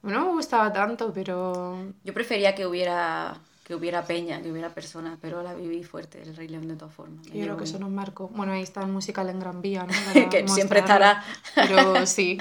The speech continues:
Speaker 1: a estas alturas.
Speaker 2: <laughs>
Speaker 1: Y, mm, y nada, aparte también el bucolismo de jugar a las canicas, jugar al escondite escalando árboles y todo eso me molaba mogollón. Las Barbies, que me ac-,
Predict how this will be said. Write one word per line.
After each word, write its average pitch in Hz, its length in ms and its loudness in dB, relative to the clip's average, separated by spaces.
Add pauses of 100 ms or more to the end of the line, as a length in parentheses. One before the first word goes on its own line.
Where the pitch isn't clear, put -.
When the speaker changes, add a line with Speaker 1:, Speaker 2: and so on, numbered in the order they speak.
Speaker 1:
a 190 100 -4
estas 196 200 0
alturas. 196 500 2 (420)
Speaker 2:
<laughs> - 420 -2
Speaker 1:
Y, 214 600 4
mm, 196 500 0
y 208 80 -6
nada, 202 180 10
aparte 214 300 6
también 214 260 4
el 220 80 2
bucolismo 208 500 2
de 202 80 2
jugar 185 220 6
a 185 40 6
las 185 140 2
canicas, 196 580 6
jugar 185 300 2
al 185 340 4
escondite 196 520 -2
escalando 196 420 2
árboles 196 500 4
y 208 60 -4
todo 185 240 -2
eso 185 180 -6
me 196 100 -4
molaba 180 300 0
mogollón. 202 540 -2 (380)
Las 196 200 4
Barbies, 202 680 4 (440)
que 190 280 4
me 190 100 2
ac-, 180 160 2